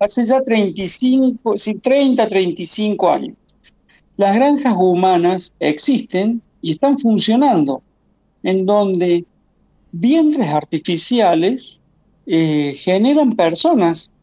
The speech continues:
con un diseño genético predeterminado. Entonces, para ellos, todo lo que estamos aquí, en la superficie, digamos, porque estas granjas deben estar o bajo tierra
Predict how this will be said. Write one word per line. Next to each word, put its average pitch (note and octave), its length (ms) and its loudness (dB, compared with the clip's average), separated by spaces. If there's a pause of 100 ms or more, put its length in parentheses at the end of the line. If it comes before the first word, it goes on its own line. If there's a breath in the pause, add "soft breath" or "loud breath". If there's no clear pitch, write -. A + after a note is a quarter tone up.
(340)
con F#3+ 200 0
un C4 140 2
diseño A#3 480 0
genético G#3+ 680 -2
predeterminado. F#3 1000 0 (800)
Entonces, B3+ 560 -2
para G3 340 2
ellos, G#3 580 0 (100)
todo D#4+ 220 2
lo A3 140 0
que F3 80 -2
estamos G3+ 480 0
aquí, F3+ 400 -4 (800)
en E3 120 2
la D#3+ 80 2
superficie, E3+ 920 -2
digamos, D#3 520 2 (720)
porque D#3+ 500 -2
estas F3 260 0
granjas F3+ 400 2
deben D#3+ 220 2
estar D#3 360 0
o D3 160 0
bajo D3+ 340 0
tierra F3+ 720 0